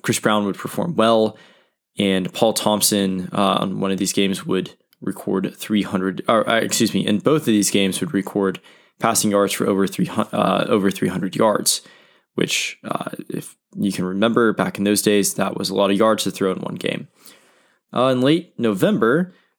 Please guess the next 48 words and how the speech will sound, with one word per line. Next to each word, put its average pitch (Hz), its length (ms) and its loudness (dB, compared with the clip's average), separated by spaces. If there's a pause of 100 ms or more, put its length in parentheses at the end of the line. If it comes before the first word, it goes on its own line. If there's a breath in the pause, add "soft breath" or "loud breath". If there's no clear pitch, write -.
(100)
uh, 107 220 2
the 101 80 2
boys 113 340 2
would 95 80 -12
pile 107 300 2
up 101 160 0
in 85 60 -4
the 95 60 -4
bus 98 440 0
and 95 260 -4
drive 95 360 0
to - 100 -8
Stillwater 113 640 2
to - 180 -4
play 98 500 0
the - 120 -6
Bedlam 113 380 2
game. 92 340 -4 (600 soft breath)
And 113 220 2
at 113 60 2
this 190 160 2
point, 139 260 2
O 120 140 4
S - 200 2
U 110 300 4
was 101 260 0
six - 300 0
and 101 100 -2
five. 98 560 2
It 104 120 0
was 98 260 0
Mike 101 300 -2
Gundy's 98 580 0 (240 soft breath)
second 107 320 0
season 104 540 2
after 101 260 -4
the 95 100 -4
part-, 98 320 -2 (120)
after 101 320 0
the 95 320 2
departure 101 560 -2
of 101 180 -4
Les 98 260 -2
Miles 92 460 -4
to - 220 -6
L 104 160 -2
S 95 180 -2
U. 123 260 0